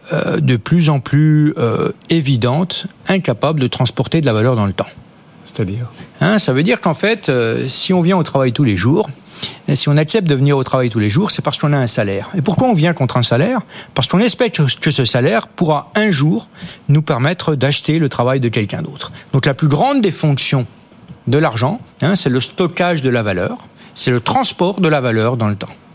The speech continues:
Speaker 1: Ok ?
Speaker 2: Et pourquoi ça s'est remis en cause à vos yeux, ou c'est de moins en moins sûr ?
Speaker 1: Ben, à cause de, d'un phénomène dont on n'arrive pas à se débarrasser sur cette planète, qui s'appelle l'inflation.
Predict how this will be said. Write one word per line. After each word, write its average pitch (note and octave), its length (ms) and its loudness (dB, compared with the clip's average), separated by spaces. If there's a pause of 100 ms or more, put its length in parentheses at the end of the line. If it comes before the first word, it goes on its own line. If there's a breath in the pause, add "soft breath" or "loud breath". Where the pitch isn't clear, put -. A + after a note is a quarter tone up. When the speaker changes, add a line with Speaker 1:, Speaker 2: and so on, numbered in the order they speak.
(580)
Speaker 1:
Ok ? F#3 240 -2 (300 loud breath)
Speaker 2:
Et C3 60 2
pourquoi E3 320 -2
ça D#3+ 160 0
s'est D3+ 160 0
remis C3+ 160 2
en C3+ 80 0
cause C3+ 240 0
à C3 40 0
vos B2 120 0
yeux, B2 160 0
ou C#3 80 2
c'est B2+ 120 -2
de A#2+ 60 0
moins B2+ 160 2
en C3 60 2
moins B2+ 140 2
sûr ? C3 520 0
Speaker 1:
Ben, E3 220 4
à D#3 80 2
cause E3 400 2
de, B2 420 4
d'un D3 240 2
phénomène F3 800 2
dont D3 300 2
on C#3+ 80 4
n'arrive A#2 320 0
pas G3 200 2
à F#3 40 0
se D#3+ 140 0
débarrasser C3+ 580 2
sur C#3 180 0
cette - 180 -2
planète, A2 420 0
qui - 120 -6
s'appelle A#2 320 0
l'inflation. - 460 -2